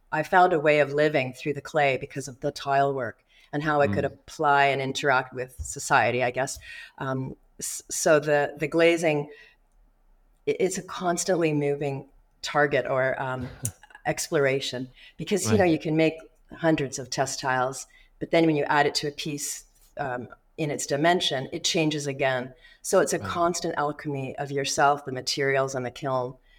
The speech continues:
Speaker 1: So, y-, and you can't see the colors until they come out, they, until they've been matured with the firing. So that's what I mean by blind. I,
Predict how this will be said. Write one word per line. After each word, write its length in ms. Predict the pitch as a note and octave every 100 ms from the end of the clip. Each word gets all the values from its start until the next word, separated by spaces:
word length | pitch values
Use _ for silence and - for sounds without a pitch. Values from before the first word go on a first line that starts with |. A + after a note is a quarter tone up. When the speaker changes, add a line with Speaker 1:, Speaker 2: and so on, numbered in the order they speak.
| _ -
Speaker 1:
So, 240 | - F3+ G3+
y-, 120 | F#3+
and 100 | F#3+ F#3+
you 60 |
can't 260 | F#3+ G3+ C3
see 200 | - E3+
the 80 | D3
colors 340 | C#3+ B2 C#3
until 240 | C3 -
they 80 | C3
come 200 | B2+ C3+
out, 240 | A#2+ A2 -
they, 80 |
until 260 | C3 - C#3
they've 140 | C3+
been 140 | C#3 C3+
matured 360 | B2+ - C3+ B2+
with 120 | B2+
the 60 |
firing. 540 | B2+ C3+ C3 C3 A#2+ B2 _ _ _ -
So 160 | - -
that's 160 | E4+ C4
what 80 |
I 60 | D#3+
mean 160 | D#3+ D3
by 120 | C#3
blind. 440 | C#3+ C3+ C3+ C3
I, 100 | C#3+